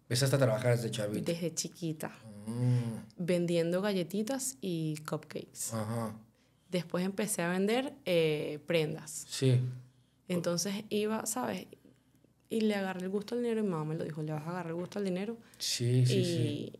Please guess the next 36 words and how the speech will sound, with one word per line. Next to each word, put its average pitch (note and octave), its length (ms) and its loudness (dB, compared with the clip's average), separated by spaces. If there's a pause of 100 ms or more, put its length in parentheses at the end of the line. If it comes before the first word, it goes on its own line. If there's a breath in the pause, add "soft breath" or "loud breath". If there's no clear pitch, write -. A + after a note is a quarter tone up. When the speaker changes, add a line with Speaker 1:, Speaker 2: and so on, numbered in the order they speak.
(120)
Speaker 2:
ajá. D3+ 460 -8
Speaker 1:
Es - 80 -8
que D#3 180 2
qué, D#3+ 100 -2
qué E3+ 160 0
chistoso D3+ 380 2
que B2+ 80 2
lo A#2 120 2
digas, C3 280 4
porque A#2 260 -2
sí, C3+ 240 4
hay, C3+ 160 4
hay C3 100 2
gente C#3+ 260 -2
que A#2 80 -6
simplemente B2+ 540 6
nace B2+ 300 2
con A2 180 -2
esa, A2+ 600 2 (560 soft breath)
con A#2+ 140 0
ese C3 180 8
drive B2+ 340 10 (180)
Speaker 2:
Ujú. - 100 -12
Speaker 1:
hacia, A2 600 4
hacia, G#2+ 800 0 (360 loud breath)
hacia, - 200 0 (160)
hacia B2 160 2
el A#2+ 60 6
trabajo, B2 480 6
¿sabes? - 260 0
Speaker 2:
Entonces, G3 420 4
y G3 120 0
ahí F3 160 4
vemos G#3 480 4
lo F3 240 4
de, D#3+ 280 2